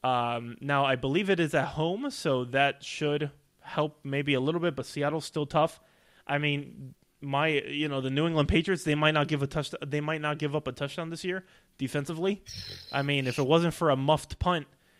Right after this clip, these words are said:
and a pick six by the backup, uh, D-, uh, Stidham, I mean,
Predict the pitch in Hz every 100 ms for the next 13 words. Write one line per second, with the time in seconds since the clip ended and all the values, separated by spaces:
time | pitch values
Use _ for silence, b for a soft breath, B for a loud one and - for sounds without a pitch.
0 | b 156 139 123 - 175 - 180 165 151
1 | 143 135 131 135 135 127 120 185 - 131
2 | - b b b b _ 135 131 123 151
3 | - 139 127 - 202 185 151 156 - 143
4 | 143 131